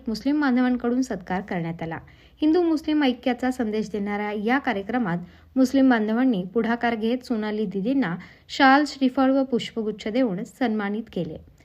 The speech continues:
कार्यक्रमाला स्थानिक मान्यवर, विविध समाजाचे प्रतिनिधी आणि मोठ्या संख्येने नागरिक उपस्थित होते. या प्रसंगाने धर्म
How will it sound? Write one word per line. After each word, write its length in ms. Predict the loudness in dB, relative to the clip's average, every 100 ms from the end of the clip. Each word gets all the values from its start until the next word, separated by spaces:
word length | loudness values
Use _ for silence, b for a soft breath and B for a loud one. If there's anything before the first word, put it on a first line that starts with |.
| b b 2
कार्यक्रमाला 580 | 4 4 0 -2 0 0
स्थानिक 360 | 2 2 2 0
मान्यवर, 440 | -2 0 -2 0 0
विविध 320 | 0 -2 -4
समाजाचे 540 | -4 -4 -4 -6 -6
प्रतिनिधी 560 | -6 -6 -4 -4 -2 -4
आणि 280 | -4 -4 -2
मोठ्या 280 | -2 -4 -8
संख्येने 540 | -6 -4 -2 -2 -4 B B B 4
नागरिक 440 | 6 6 2 -2
उपस्थित 360 | -6 -6 -6 -8
होते. 320 | -10 -10 -14 b b b 4
या 140 | 4
प्रसंगाने 640 | 6 2 -2 0 2 0 -2
धर्म 340 | 0 2 4